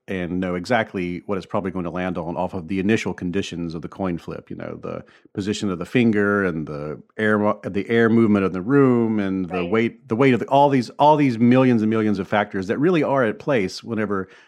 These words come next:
Speaker 1: you flip a coin, and also do affect that it's not a, a pure fifty fifty, even in the real world.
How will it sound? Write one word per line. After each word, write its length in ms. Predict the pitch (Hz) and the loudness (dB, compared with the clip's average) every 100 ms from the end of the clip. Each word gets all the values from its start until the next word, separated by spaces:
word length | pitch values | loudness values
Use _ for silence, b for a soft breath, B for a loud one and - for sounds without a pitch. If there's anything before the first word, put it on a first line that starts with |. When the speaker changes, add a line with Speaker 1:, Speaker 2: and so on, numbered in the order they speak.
| b | b
Speaker 1:
you 80 | 104 | -8
flip 220 | 104 151 | -2 -2
a 60 | - | -2
coin, 360 | - 98 92 | -4 -2 -2
and 220 | - 101 101 | -4 -4 -4
also 380 | 107 117 - 110 | -2 -2 2 0
do 240 | 98 123 104 | 2 0 0
affect 340 | - 117 - | 0 -4 -2
that 140 | - | -6
it's 180 | 87 - | -6 -6
not 320 | 110 101 - 107 | -2 -2 -4 -6
a, 200 | 95 101 | -4 -4
a 40 | |
pure 360 | 104 - 123 101 | -4 0 2 2
fifty 300 | - 107 95 | 0 -4 -4
fifty, 340 | - 110 - | -2 -4 -2
even 260 | 87 104 101 | -4 -4 -2
in 180 | 95 90 | -4 -4
the 100 | 90 | -4
real 220 | 107 160 | -2 -2
world. 340 | 87 65 - | -4 -8 -12